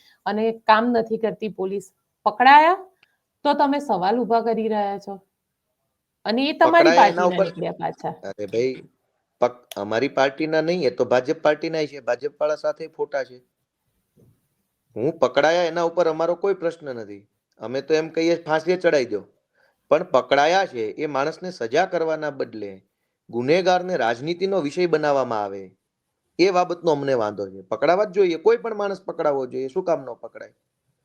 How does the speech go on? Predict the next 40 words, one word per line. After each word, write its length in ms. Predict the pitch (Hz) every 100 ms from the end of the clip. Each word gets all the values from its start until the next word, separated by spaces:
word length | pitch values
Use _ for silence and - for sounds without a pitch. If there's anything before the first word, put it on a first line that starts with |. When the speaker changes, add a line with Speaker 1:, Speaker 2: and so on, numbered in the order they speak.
| _
Speaker 2:
હર્ષ 180 | 113 135
સંઘવીના 440 | 147 160 156 175
ખભે 340 | 170 - 135 165
હાથ 240 | 160 175
મૂકીને 380 | 160 165 175 170
ડ્રગ્સ 280 | 131 156 160
વેચતો 300 | 170 170 180
માણસે 380 | 151 151 185 220
પકડાઈ 320 | 214 196 185
જવો 280 | 156 123 110
જોઈએ 320 | 104 101 98 _ _ _ _
અને 180 | - 143
એને 200 | 135 202
જામીન 280 | 220 220 214
ન 60 | 202
મળવા 340 | 185 170 139
જોઈએ. 360 | 113 107 101 98 _ _ _ _ _ _ _ _ -
તકલીફ 280 | - 170 233
ત્યાં 320 | - 175 226
છે 420 | 156 120 143 185 _ _ _ _ _ _ _ _ _ _
કે 140 | 180
વિરોધ 320 | 180 135 196
પક્ષને 360 | 208 220 214 214
બદનામ 380 | 190 180 202 196
કરવાની 420 | 190 190 190 185
કંઈ 220 | 180 175
પણ 180 | 175 175
ઘટના 380 | 135 131 165 170
હોય, 320 | 147 139 107 - _ _ _ -
એ 80 |
સાચી 320 | 156 143 - 185
હોય 160 | 170
કે 120 | 170
ખોટી 340 | 175 160 170 175
હોય, 140 | 160
એમાં 180 | 147 170
ભાજપવાળા 580 | 139 139 165 180 160 170
ચોંટી 300 | 170 175 175
જાય 220 | 123 95
છે. 160 | 92